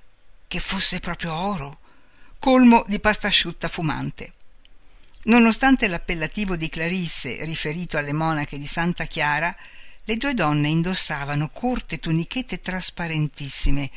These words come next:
sotto le quali erano completamente nude, così che lasciavano intravedere nettissimo, folto e tenebroso il bosco d'amore che faceva chiazza sotto l'addome.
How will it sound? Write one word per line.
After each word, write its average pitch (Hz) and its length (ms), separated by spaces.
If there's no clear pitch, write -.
sotto 220 320
le 214 160
quali 269 360
erano 214 380
completamente 214 880
nude, 151 480
così 226 360
che 196 140
lasciavano 175 580
intravedere 175 720
nettissimo, 151 800
folto 156 480
e 135 40
tenebroso 190 680
il 233 160
bosco 247 440
d'amore 220 460
che 175 140
faceva 185 380
chiazza 214 440
sotto 202 340
l'addome. 151 600